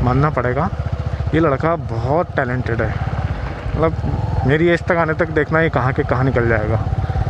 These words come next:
ऐसे लोग बहुत अच्छे लगते हैं मेरे को। अब पूरा उतर रहे हैं हम लोग नीचे, अब पता नहीं और एक नदी आएगी क्या। मतलब यार, उम्मीद से ज़्यादा ही खतरनाक रास्ता है ये। बाकी मज़ा बहुत आ रहा है धूल उड़ाने में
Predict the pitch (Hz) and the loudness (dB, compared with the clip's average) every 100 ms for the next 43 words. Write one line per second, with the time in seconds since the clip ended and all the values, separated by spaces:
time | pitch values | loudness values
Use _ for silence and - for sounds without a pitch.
0 | - 127 151 151 127 110 131 127 139 127 | 0 2 2 0 0 0 0 0 0 -2
1 | - 123 117 - - - - - - 127 | -4 -10 -10 -14 -12 -6 -2 0 2 2
2 | - 143 143 143 135 135 123 120 120 123 | 2 2 2 2 2 2 2 0 2 0
3 | - 127 117 - 127 - 147 135 139 127 | 0 -2 -2 -2 -2 -2 -2 0 0 0
4 | 139 131 131 131 127 127 131 135 120 - | 0 0 0 2 2 0 -2 -2 -2 -4
5 | - - - - - - - - - - | -6 -4 -2 -2 -2 -2 -2 -4 -4 -2
6 | - 139 151 143 127 135 - 156 135 127 | 0 0 0 0 0 -2 -2 0 0 0
7 | 151 139 131 135 127 - 131 131 - 135 | 0 0 0 0 0 -2 0 0 0 -2
8 | 120 113 - - - - - - - - | -2 -4 -4 -4 -6 -6 -6 -4 -2 0
9 | - - - - - - - - - - | 0 -2 -4 -2 -2 0 0 0 -4 -6
10 | - - - 165 165 - - - - - | -6 -4 -4 -4 -6 -6 -6 -6 -4 -4
11 | - - - - - - - 127 131 143 | -2 -2 -2 -2 -2 -2 0 2 2 4
12 | 131 147 135 143 135 123 127 147 - - | 4 2 2 0 2 2 0 0 -4 -6
13 | - - - 120 139 139 131 135 135 151 | -6 -6 -4 0 2 4 2 2 0 0